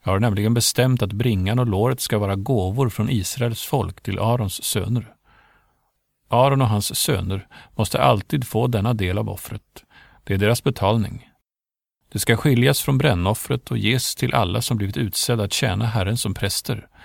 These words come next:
till Aron och hans söner. För på den dag när Herren smorde dem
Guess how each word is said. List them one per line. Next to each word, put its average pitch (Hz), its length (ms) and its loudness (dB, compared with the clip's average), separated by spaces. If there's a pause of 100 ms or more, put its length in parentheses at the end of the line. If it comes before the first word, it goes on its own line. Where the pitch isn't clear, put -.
(460)
till - 160 -4
Aron 131 360 4
och 104 80 2
hans 113 200 2
söner. - 640 -4 (480)
För 110 120 -2
på 113 100 0
den 139 300 4
dag 113 200 4
när 127 80 2
Herren 110 340 0
smorde 104 400 -2
dem 87 280 -6